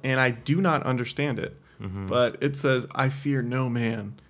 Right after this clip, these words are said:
Speaker 1: It's the Chinese flag over someone's face. Fr-, looks like from a cartoon or something. But that thing, and then it shows Winnie the Pooh. It scares me.
Speaker 2: <laughs>
Speaker 1: Okay,
Speaker 2: So,
Speaker 1: so
Speaker 2: uh,
Speaker 1: why is China afraid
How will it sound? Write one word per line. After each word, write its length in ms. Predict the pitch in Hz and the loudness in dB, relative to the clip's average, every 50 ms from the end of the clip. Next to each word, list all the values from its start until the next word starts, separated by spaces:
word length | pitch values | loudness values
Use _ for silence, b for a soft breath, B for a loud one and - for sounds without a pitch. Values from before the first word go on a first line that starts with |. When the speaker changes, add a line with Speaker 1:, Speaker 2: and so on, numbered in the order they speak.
| b _ - | b _ -16
Speaker 1:
It's 100 | - - | -12 -10
the 80 | 117 | -8
Chinese 500 | 110 - 123 117 120 127 127 131 131 127 | -6 -2 -2 0 0 0 0 0 -2 -4
flag 540 | - - - 123 123 117 110 107 107 110 - | -6 -8 -2 2 2 2 2 2 -2 -4 -4
over 260 | - 127 120 113 120 113 | -4 -4 -4 -2 -4 -6
someone's 480 | - - - 160 180 170 135 135 - | -4 -2 0 2 2 2 0 0 -2
face. 380 | - - 117 113 117 117 - - | -2 -2 -2 -2 -2 -2 -6 -8
Fr-, 160 | - - - 135 | -10 -8 -6 -4
looks 200 | 139 147 139 139 | -2 -2 -2 -2
like 120 | 143 131 139 | -2 -4 -2
from 140 | - 123 | -4 -6
a 40 | 120 | -4
cartoon 400 | - - 117 110 - - 117 113 | -4 -4 -4 -4 -2 -4 -4 -4
or 60 | 110 | -4
something. 420 | 107 - 110 110 - 110 110 110 123 - b b b b b b b b b b | -4 -6 -8 -6 -6 -6 -8 -8 -10 -14 b b b b b b b b b b
But 200 | 135 135 - - | -4 -4 0 4
that 320 | 147 139 - - 139 - - | 4 6 6 4 2 0 -4
thing, 400 | 139 127 120 117 117 117 110 113 - b b b b b b b b b b b b b b b b b - | -2 -2 0 -2 -2 -4 -6 -8 -10 b b b b b b b b b b b b b b b b b -6
and 140 | - 123 120 | -2 0 0
then 100 | 117 117 | 2 0
it 80 | 113 - | 0 -2
shows 240 | - 127 117 110 117 | -4 -4 -4 -2 -2
Winnie 140 | 123 123 120 | -2 -2 -2
the 80 | 113 | -2
Pooh. 400 | 110 - - 117 110 104 104 107 - _ _ _ _ _ - - | -4 -4 -2 0 0 0 0 -4 -10 _ _ _ _ _ -2 4
It 200 | - 139 147 139 | 6 6 6 6
scares 560 | - - - - - 113 120 117 117 - - - | 2 -4 -4 -6 -4 -4 -2 -2 -2 -2 -6 -8
me. 200 | 110 110 107 - - - | -10 -12 -14 -12 -8 -4
Speaker 2:
<laughs> 60 | 110 104 - - - - - - B B B B B B B B | -4 -4 -2 -4 -6 -8 -8 -14 B B B B B B B B
Speaker 1:
Okay, 120 | 139 139 | 2 6
Speaker 2:
So, 120 | 165 135 127 | 6 8 8
Speaker 1:
so 140 | 127 123 120 | 8 6 6
Speaker 2:
uh, 60 | 117 117 | 8 10
Speaker 1:
why 200 | 143 175 208 233 | 12 12 12 12
is 180 | 226 208 - | 8 6 4
China 640 | - - - - 185 190 196 175 143 120 107 107 113 135 - - - - - | 0 -2 2 4 4 4 4 4 2 2 0 -2 -4 -6 -10 -18 -16 -8 -6
afraid 680 | 131 113 - - - - 185 185 165 131 113 110 110 123 | -6 -4 -6 -6 -2 4 6 6 8 8 6 4 0 -4